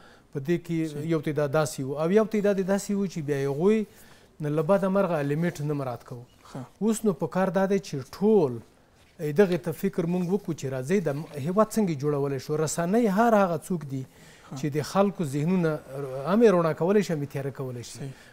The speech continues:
Speaker 1: راځئ چې موږ یې په رڼا کار وکړو،
Speaker 2: صحیح.
Speaker 1: یو ځای کار وکړو.
Speaker 2: ډېره مننه. څمکنه صاحب، وروستۍ پوښتنه به هم دغه راواخلو چې، اه، اوس، اه،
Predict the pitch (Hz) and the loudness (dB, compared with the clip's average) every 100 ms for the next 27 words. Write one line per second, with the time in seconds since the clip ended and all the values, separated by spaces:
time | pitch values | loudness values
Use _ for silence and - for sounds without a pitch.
0 | - 147 156 240 196 208 208 185 156 151 | -6 0 4 4 4 4 4 2 2 2
1 | 165 170 151 135 131 - 139 151 123 110 | 0 0 -2 -2 -4 -4 -2 -2 -4 -12
2 | - 120 113 _ _ - 160 147 139 135 | -14 -16 -20 _ _ -8 0 2 2 -2
3 | 139 135 - - - 180 202 214 240 233 | -4 -6 -12 -14 -8 -6 -4 -2 -2 -4
4 | 214 196 202 - 214 - 185 175 170 175 | -2 -2 -2 -4 -8 -8 -8 -6 -4 -2
5 | 165 156 160 165 147 147 139 - - - | -2 -2 -4 -6 -8 -6 -8 -12 -20 -10
6 | 139 139 135 156 175 - 160 160 | -2 0 0 -2 -4 -6 -6 -6